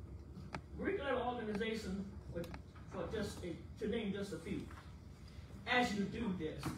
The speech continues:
make sure that they don't interfere with your purpose for being there. I hope that I have shed enough light upon your upcoming college life to ease your mind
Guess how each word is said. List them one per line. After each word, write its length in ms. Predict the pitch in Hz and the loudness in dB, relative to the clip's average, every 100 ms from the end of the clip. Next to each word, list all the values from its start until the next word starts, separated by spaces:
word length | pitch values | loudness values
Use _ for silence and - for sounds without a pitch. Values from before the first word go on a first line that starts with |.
| - - - - - | -4 -6 -10 -10 -2
make 240 | 190 - - | 0 0 -2
sure 420 | - 349 339 - - - - - - - - - - - - | 0 4 4 2 -4 -10 -10 -10 -10 -10 -10 -10 -10 -8 0
that 160 | 175 | 2
they 120 | 185 190 | 2 2
don't 180 | 190 180 | 0 0
interfere 580 | 165 - 247 254 302 | -2 -2 -2 0 2
with 180 | 311 202 | 2 0
your 140 | 202 180 - | 0 0 6
purpose 420 | 294 175 180 - | 6 6 4 -2
for 120 | 214 | -2
being 320 | 202 233 170 147 | 0 0 0 2
there. 240 | 143 - - - - - - - - - - - | 0 -2 -6 -8 -8 -10 -10 -10 -10 -10 -4 2
I 200 | - 190 | 4 6
hope 380 | - 294 - - - 196 | 6 6 4 0 -6 0
that 160 | 208 | 0
I 200 | 214 208 | 4 4
have 180 | 202 196 - - | 4 0 -4 -2
shed 320 | 214 220 285 - 143 135 | 0 0 0 -4 -6 -2
enough 220 | 185 - 254 | -2 -2 2
light 200 | 254 247 | 4 6
upon 380 | 254 247 240 240 | 4 2 0 2
your 220 | 247 254 - - - - - - | 4 2 -2 -10 -12 -12 -12 2
upcoming 580 | 294 302 - 311 302 294 | 4 4 4 2 4 2
college 380 | 285 262 262 285 - | 4 4 4 0 -2
life 280 | - 165 - - | 0 0 -2 -6
to 160 | - | -6
ease 320 | - 254 269 262 | -2 0 0 0
your 140 | 262 | 2
mind 360 | 262 277 - | 2 2 2